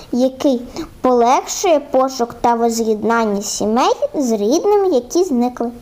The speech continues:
Додаток можна використовувати навіть для впізнання загиблих, щоб їх сім'ї,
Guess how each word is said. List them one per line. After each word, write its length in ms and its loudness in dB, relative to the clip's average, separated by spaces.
Додаток 540 2
можна 300 2
використовувати 920 0
навіть 420 0
для 280 2
впізнання 760 2
загиблих, 720 2
щоб 320 -2
їх 260 -2
сім'ї, 580 2